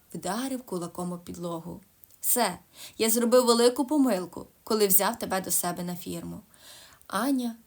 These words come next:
втомившись, відповіла: «Я можу піти? Зовсім не цікаво працювати там, де немає жодних перспектив». «Це на моєму підприємстві немає перспектив? Що ти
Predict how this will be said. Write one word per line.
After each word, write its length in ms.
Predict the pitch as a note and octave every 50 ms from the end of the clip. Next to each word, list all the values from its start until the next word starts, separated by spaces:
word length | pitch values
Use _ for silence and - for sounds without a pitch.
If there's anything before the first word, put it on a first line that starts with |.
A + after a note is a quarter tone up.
| _ -
втомившись, 640 | - - E4+ D#4+ D#4 E4+ G4 G4+ - F4 D4 - -
відповіла: 560 | B3+ B3+ - A#3+ A#3 A#3 G#3+ G3 F3+ E3 F#3 - - _ _ _ _ _ _ _ _ _
«Я 160 | - F#3 A#3
можу 260 | B3 A#3+ C#4+ C#4 D#4 C4
піти? 440 | - D4 C#4 - D#4 F4 G4+ G#4 - _ _ _ _ _ -
Зовсім 420 | G#3 G#3 C#4 D4 C#4+ C#4+ - G3+ G3
не 100 | G3+ F#3+
цікаво 460 | - - G3 - B3 B3+ B3 G3 F3+
працювати 640 | - G#3+ F#3+ F#3 - - G3 G3+ G3+ G3 G3+ G3 F#3+
там, 300 | - G3+ G#3 A3+ C4+ C#4+ - - _ _ _ _
де 100 | - G#3
немає 440 | F#3+ F#3 F#3 F3+ F3+ F#3+ G3 F#3+ F#3+
жодних 420 | F3+ F3 F3 F3+ F#3+ F#3+ G#3+ G3 F#3+
перспектив». 720 | - F#3+ F3+ - - - F#3+ - - - F3 E3+ D#3+ - - _ _ _ - - - - - _ _ _ _
«Це 160 | - - G#3+
на 100 | A3 A3
моєму 460 | G#3+ G3+ G3 F#3+ A3+ C4 C#4 C4 B3+
підприємстві 880 | B3 - G3 F#3 - F#3+ G3 F#3 E3+ G3 A3 E4 F4+ - - - A3
немає 380 | G#3 F#3+ F#3 G3 A3+ D4 D#4+ C#4+
перспектив? 800 | A#3+ G#3 G#3 - - - A3 G3 G3+ - - G3+ G3+ A3+ E4 F4+ - _ _ _ _ _ _ _ _ _
Що 220 | - - - E4
ти 80 | E4 -